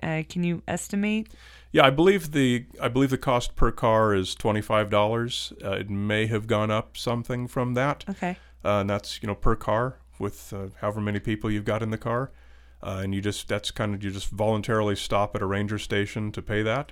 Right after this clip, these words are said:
Speaker 1: Uh-huh.
Speaker 2: And then as far as getting to the racetrack, there's no cost associated with that at all. Um, gas is also a very important consideration, because to go from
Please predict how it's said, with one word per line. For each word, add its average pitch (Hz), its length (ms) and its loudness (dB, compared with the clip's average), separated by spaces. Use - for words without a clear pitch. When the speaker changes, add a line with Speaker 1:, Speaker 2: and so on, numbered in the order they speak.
Speaker 1:
Uh-huh. 170 260 -4
Speaker 2:
And 104 360 2
then 107 420 0
as 104 180 -4
far 120 320 2
as 110 260 0
getting 113 480 0
to 120 340 0
the 113 100 0
racetrack, 107 640 -2
there's 98 420 -6
no 101 260 -2
cost - 420 -6
associated 98 440 -4
with 95 120 -6
that 104 180 -2
at 92 100 -4
all. 101 360 0
Um, 95 360 -4
gas 110 400 2
is 110 140 -2
also 104 360 -2
a 95 40 -2
very 104 300 0
important 95 420 2
consideration, 95 880 -4
because 92 560 -6
to 117 120 -2
go 113 220 4
from 107 520 0